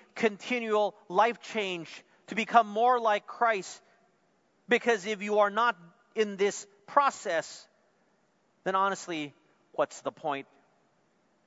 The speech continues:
You know, people complain to me all the time, "Change is hard. I can't do it." But let me tell you about P J. In his own words, he says this in his testimony,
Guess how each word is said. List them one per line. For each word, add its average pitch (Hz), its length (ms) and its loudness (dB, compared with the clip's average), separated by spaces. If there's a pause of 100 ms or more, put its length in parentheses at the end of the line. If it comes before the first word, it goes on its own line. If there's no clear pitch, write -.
(520)
You 220 60 -6
know, 214 80 2
people 214 260 0
complain 202 400 -4
to 190 80 -4
me 190 100 -6
all 185 180 6
the 180 80 -10
time, 165 400 -2 (480)
"Change 240 320 -4
is 208 120 -2
hard. 190 400 4 (360)
I 233 80 4
can't 220 340 -6
do 202 160 0
it." 165 120 0 (1080)
But 190 80 -2
let 214 180 0
me 190 300 -6 (340)
tell 214 180 6
you 185 180 -4
about 170 360 2
P 247 180 -10
J. 156 360 -4 (1300)
In 196 100 -2
his 208 140 -2
own 220 260 2
words, 202 400 0
he 196 140 -12
says 185 340 -2
this 196 240 -4
in 185 80 -6
his 175 160 -6
testimony, 170 540 -2